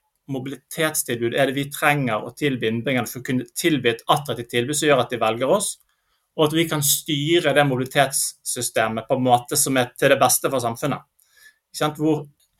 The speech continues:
jeg bare leste den der Stolen Focus, har du lest den? Johan Harry? Ikke sant? Den snakker om, eh, den går på mange problemer samfunnet har, og liksom, det er jo, alt går på at vi har for liten,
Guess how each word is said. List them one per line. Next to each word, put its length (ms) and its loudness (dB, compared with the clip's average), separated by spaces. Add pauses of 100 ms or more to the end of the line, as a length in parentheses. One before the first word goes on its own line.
(240)
jeg 120 0
bare 160 8
leste 240 4
den 140 2
der 220 6
Stolen 400 6
Focus, 440 2
har 80 6
du 80 4
lest 160 0
den? 140 -4 (220)
Johan 200 2
Harry? 240 4
Ikke 920 -14
sant? 100 0
Den 80 2
snakker 320 -4
om, 160 0
eh, 240 4
den 160 4
går 160 0
på 80 -4
mange 300 4 (180)
problemer 360 0
samfunnet 380 -6
har, 200 2
og 160 0
liksom, 240 -6
det 80 4
er 80 4
jo, 20 -2 (140)
alt 180 -12
går 160 -4
på 80 2
at 100 -4
vi 80 0
har 60 -2
for 160 -6
liten, 560 -8